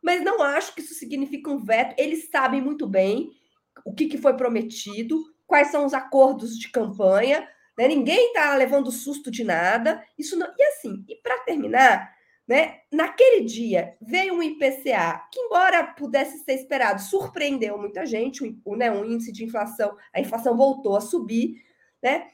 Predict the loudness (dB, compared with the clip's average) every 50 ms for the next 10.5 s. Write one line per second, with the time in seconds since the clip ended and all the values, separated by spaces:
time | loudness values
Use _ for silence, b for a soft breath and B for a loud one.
0 | _ _ _ -10 -8 -2 0 0 0 0 0 0 0 2 4 4 6 4 4 2
1 | 0 -4 0 0 0 2 2 0 0 2 0 0 0 -2 -4 -2 4 4 4 4
2 | 4 0 -6 -8 -8 -6 -2 -2 0 0 0 -2 -2 -4 -4 -2 -2 -2 0 0
3 | -4 -8 -8 -10 -8 -6 -6 -6 -4 -2 -2 0 0 0 0 -2 -4 -6 -10 b
4 | b b b b _ _ _ _ _ _ _ _ _ _ _ -16 -6 2 4 6
5 | 6 6 2 -2 -2 -4 -6 -4 -2 -2 0 0 0 -2 -2 -2 -4 -4 -4 -6
6 | -6 -8 -8 -6 -4 -4 -4 -6 -8 -6 -4 -4 -4 -4 -8 -12 _ -18 -8 0
7 | 2 2 2 2 0 -2 -2 -2 0 2 6 6 6 6 4 0 -4 -2 0 4
8 | 4 4 4 4 4 2 4 6 6 6 6 6 0 -2 0 0 0 -2 -2 -2
9 | -2 2 2 2 2 0 -2 -2 -4 -2 -2 -2 -2 -2 0 2 6 6 6 6
10 | 6 4 2 2 2 -2 -2 -2 -2 -14